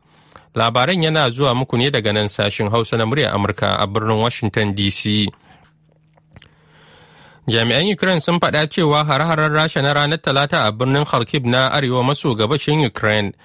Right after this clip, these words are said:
ya kashe mutum uku tare da jikkata fiye da talatin. Magajin garin Kharkiv,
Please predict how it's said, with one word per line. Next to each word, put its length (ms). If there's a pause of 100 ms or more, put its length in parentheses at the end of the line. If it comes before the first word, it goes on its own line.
(240)
ya 140
kashe 300
mutum 320
uku 160
tare 260
da 200
jikkata 420
fiye 180
da 80
talatin. 640 (580)
Magajin 580
garin 300
Kharkiv, 480